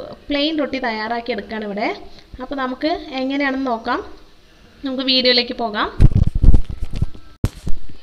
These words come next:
അപ്പോൾ ഞാനിത് തയ്യാറാക്കാനായിട്ട് ഒരു ബൗളിലേക്ക് മൈദ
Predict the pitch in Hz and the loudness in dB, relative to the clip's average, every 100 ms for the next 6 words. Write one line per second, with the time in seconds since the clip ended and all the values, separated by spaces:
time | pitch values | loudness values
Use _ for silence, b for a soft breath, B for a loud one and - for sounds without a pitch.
0 | 320 320 339 330 330 330 294 277 277 285 | -6 -2 2 2 2 4 4 4 2 2
1 | 277 269 285 277 247 220 247 233 226 254 | -2 -2 -2 0 0 0 0 -2 -2 -2
2 | 311 226 233 | -2 -2 -4